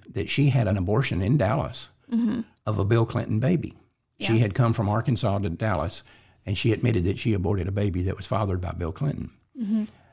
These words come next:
Speaker 1: And I got to thinking about that. You know that given his history,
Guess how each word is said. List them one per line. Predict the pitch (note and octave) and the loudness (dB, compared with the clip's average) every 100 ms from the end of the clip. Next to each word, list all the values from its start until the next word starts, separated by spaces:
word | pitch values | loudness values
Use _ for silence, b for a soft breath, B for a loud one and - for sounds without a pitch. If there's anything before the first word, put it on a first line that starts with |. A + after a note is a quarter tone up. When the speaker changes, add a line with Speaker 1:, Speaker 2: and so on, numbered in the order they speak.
| b - | b 0
Speaker 1:
And | C#3 | 4
I | D3 | 4
got | G3+ | 2
to | D#3+ | 0
thinking | - F#3 F3 B2 | 4 4 6 4
about | F#2 D#2+ - | 4 0 -4
that. | - - | -8 -4
You | - C3 | 4 8
know | D#3+ A3 F#3+ | 8 8 6
that | A2 - | 4 2
given | B2+ C#3+ C#3+ | 4 6 6
his | A#2 A2 F#2 | 6 4 2
history, | A#2+ A2 - - A2 | 0 0 -4 -8 -10